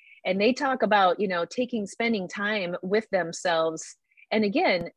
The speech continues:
re-, reviewing their identity. I was just talking with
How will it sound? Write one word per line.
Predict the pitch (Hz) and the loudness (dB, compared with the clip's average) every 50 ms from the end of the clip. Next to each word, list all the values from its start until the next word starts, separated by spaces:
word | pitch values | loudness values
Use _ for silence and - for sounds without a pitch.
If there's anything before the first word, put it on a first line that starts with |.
| _ - | _ -12
re-, | 185 165 165 196 226 240 240 240 240 240 240 254 233 - _ _ _ _ _ _ _ - | -10 -4 0 2 4 6 6 6 6 6 6 6 4 2 _ _ _ _ _ _ _ -2
reviewing | 185 208 233 233 233 202 - 226 240 247 262 247 220 | 2 6 6 6 6 6 4 4 4 6 6 4 4
their | 196 196 196 190 - | 4 4 4 4 2
identity. | 185 180 175 196 175 170 165 156 160 156 147 - 160 - _ - - - | 2 0 2 0 -2 -2 -2 -4 -8 -8 -8 -8 -12 -12 _ -8 -2 0
I | 196 190 | 2 2
was | 185 - | 2 0
just | 196 - - | -2 -4 -4
talking | - 202 190 - 214 196 190 | -2 -4 -2 -2 -2 -2 0
with | 180 180 | 0 0